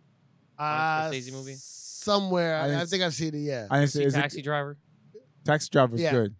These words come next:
Speaker 1: That's the Joker.
Speaker 2: It's both of those movies jammed together.
Speaker 1: Oh.
Speaker 3: Yeah.
Speaker 2: Like, absolutely, completely smashed together.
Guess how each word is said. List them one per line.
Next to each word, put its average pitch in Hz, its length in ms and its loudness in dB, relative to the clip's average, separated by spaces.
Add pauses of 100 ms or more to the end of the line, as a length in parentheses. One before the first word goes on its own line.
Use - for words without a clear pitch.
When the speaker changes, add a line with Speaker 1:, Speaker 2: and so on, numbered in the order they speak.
(260)
Speaker 1:
That's 160 180 -2
the 170 80 2
Joker. 123 460 0 (240)
Speaker 2:
It's 127 140 -12
both 139 320 -2
of 139 80 -8
those 131 160 -6
movies 113 240 -10
jammed 107 240 -10
together. 98 400 -12
Speaker 1:
Oh. 139 200 -2
Speaker 3:
Yeah. 90 100 -8 (200)
Speaker 2:
Like, 120 180 -10
absolutely, 135 600 -8
completely 139 520 -8
smashed 113 440 -10
together. 98 360 -12